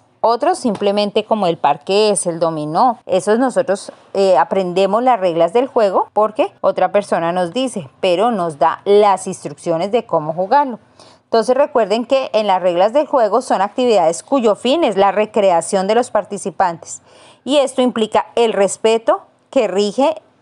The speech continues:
esas reglas en la dinámica del juego. Para que el juego evolucione bien, hay que respetar esas reglas.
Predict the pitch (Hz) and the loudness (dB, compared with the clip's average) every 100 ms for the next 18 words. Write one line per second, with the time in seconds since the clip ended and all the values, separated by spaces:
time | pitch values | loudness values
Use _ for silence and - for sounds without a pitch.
0 | _ _ 202 196 233 220 220 202 190 226 | _ _ -2 0 0 0 0 2 2 0
1 | - 202 202 180 165 151 156 151 151 185 | -2 -2 0 2 0 -2 -2 -4 0 0
2 | 175 - 254 196 - _ - _ - 175 | 0 2 0 0 -8 _ -20 _ -2 0
3 | 180 185 175 185 185 226 262 269 - 185 | 0 -2 0 2 4 2 2 -2 -2 -2
4 | 196 240 269 453 - - 165 185 170 196 | 0 0 -2 -2 -6 -6 -4 -4 -4 -4
5 | 170 147 175 208 - 160 151 - - | -4 0 0 0 -6 -8 -8 -16 -20